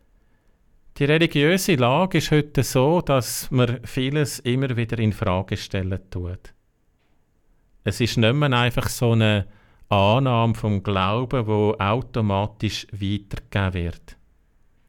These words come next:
wo automa-, automatisch zunehmen tut, gemäss dem Lebensalter. Sondern der Glaubensweg ist heute oft ein sehr individueller Weg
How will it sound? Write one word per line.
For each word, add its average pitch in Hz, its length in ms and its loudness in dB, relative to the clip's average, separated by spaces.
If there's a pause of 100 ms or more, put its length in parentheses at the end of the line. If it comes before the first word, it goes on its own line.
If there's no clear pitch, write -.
(220)
wo 110 120 0
automa-, 110 600 0
automatisch 107 840 -2
zunehmen 110 600 0 (100)
tut, 101 400 -4
gemäss 92 400 -4
dem 101 240 -4
Lebensalter. 90 920 -6 (1400)
Sondern 98 640 0 (240)
der 104 80 0
Glaubensweg 113 1080 -2
ist - 220 -10
heute 104 260 -6
oft 110 420 -4
ein 98 240 0
sehr 107 420 -2 (360)
individueller 104 960 -2 (180)
Weg 123 640 -6